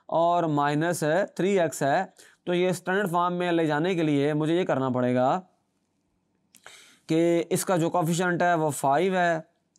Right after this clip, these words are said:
और ये तो एक्स पावर फ़ोर है, प्लस इसका जो कोएफ़िशिएंट है वो है वन और ये जो है ये एक्स क्यूब है और स्क्वायर वाला मिसिंग है,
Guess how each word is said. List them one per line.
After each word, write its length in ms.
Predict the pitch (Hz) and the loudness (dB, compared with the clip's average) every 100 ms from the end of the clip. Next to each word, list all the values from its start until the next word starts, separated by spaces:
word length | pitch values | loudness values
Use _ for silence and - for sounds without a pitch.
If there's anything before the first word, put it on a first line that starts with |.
| _ _ _ _ _ _ - | _ _ _ _ _ _ -4
और 160 | 139 | 0
ये 200 | 135 175 | 2 0
तो 160 | - 170 170 165 165 - | 0 0 2 0 -2 -2
एक्स 200 | 170 - - | -2 -2 -2
पावर 360 | 143 139 135 135 180 214 _ - | 0 2 2 0 0 -4 _ -12
फ़ोर 400 | - 139 123 98 | -4 -2 0 -2
है, 160 | 80 - _ _ _ _ | -4 -6 _ _ _ _
प्लस 460 | 156 175 156 - - _ - - - | -2 0 0 -4 -12 _ -20 -20 -6
इसका 280 | 185 - 208 | -4 0 0
जो 120 | 175 | 0
कोएफ़िशिएंट 520 | 185 170 170 175 147 | 0 0 0 0 2
है 320 | 139 160 - - _ - | 2 2 0 -8 _ -4
वो 120 | 165 | 0
है 180 | 165 165 | 2 2
वन 360 | 135 151 147 - - _ _ _ | 2 0 0 -4 -12 _ _ _
और 200 | 151 156 | -2 0
ये 280 | 147 147 196 | 2 2 0
जो 140 | 185 | 0
है 400 | 160 139 165 208 - _ _ 151 | 0 2 0 0 -8 _ _ -6
ये 400 | 151 185 185 185 185 - | -2 0 0 -2 -2 0
एक्स 260 | 185 - | 0 -2
क्यूब 400 | - 170 156 127 | -4 0 0 0
है 220 | - - - _ _ _ _ _ _ - - _ - | -4 -10 -14 _ _ _ _ _ _ -20 -20 _ -4
और 360 | 160 170 170 170 170 170 170 160 | 2 4 4 4 2 4 2 0
स्क्वायर 320 | - 202 214 | 0 0 2
वाला 200 | 196 185 | 2 2
मिसिंग 360 | 170 185 220 185 | 2 0 0 2
है, 240 | 151 185 | 2 2